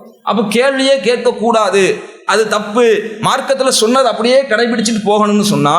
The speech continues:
எதுக்கு அல்லாஹ் பதில் சொல்லணும்? அல்லாஹ் அதை அப்படியே அலட்சியப்படுத்திட்டு போயிடலாமே. கேள்விலாம் நீ கேட்கக்கூடாது, பதிலாம் என்கிட்ட எதிர்பார்க்கக்கூடாது, நான் என்ன சொன்னேன் அப்படியே நடந்துட்டு போ என்று அல்லாஹ் முடித்திருக்க வேண்டும்.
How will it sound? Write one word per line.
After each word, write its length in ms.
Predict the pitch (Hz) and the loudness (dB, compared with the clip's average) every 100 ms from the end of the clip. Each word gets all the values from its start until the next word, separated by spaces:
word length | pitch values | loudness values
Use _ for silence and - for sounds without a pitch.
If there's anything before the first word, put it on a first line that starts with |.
| 180 | 0
எதுக்கு 260 | 180 240 220 | -2 0 -2
அல்லாஹ் 220 | 226 196 | 0 0
பதில் 240 | 196 214 202 | 0 0 0
சொல்லணும்? 340 | 185 180 185 - - _ _ _ _ - | 2 0 -2 -6 -20 _ _ _ _ -4
அல்லாஹ் 280 | 233 269 262 | 0 2 2
அதை 100 | 247 | 0
அப்படியே 160 | 247 | 0
அலட்சியப்படுத்திட்டு 560 | 240 294 254 240 226 196 | 0 0 -2 -2 -2 -2
போயிடலாமே. 400 | 240 233 240 220 123 - - - | 0 2 2 0 -2 -8 -18 -10
கேள்விலாம் 480 | 220 254 277 269 269 | -2 0 0 0 0
நீ 60 | 233 | 0
கேட்கக்கூடாது, 460 | 233 220 214 175 104 - - 147 | 0 0 0 0 -4 -14 -10 -2
பதிலாம் 420 | 190 285 285 285 | 0 0 2 2
என்கிட்ட 180 | 254 240 | 2 0
எதிர்பார்க்கக்கூடாது, 640 | 269 254 247 226 233 190 - | 2 2 0 2 0 0 -2
நான் 180 | 196 214 | -2 0
என்ன 140 | 285 | 0
சொன்னேன் 340 | 262 247 240 - - - | 0 0 -2 -4 -12 -6
அப்படியே 260 | 185 269 | 0 0
நடந்துட்டு 300 | 247 254 220 220 | 0 -2 -2 0
போ 80 | 233 | 0
என்று 180 | 254 | 0
அல்லாஹ் 240 | 254 254 240 | 0 0 0
முடித்திருக்க 420 | 233 202 233 220 | 0 0 0 2
வேண்டும். 300 | 202 175 - | 0 0 -4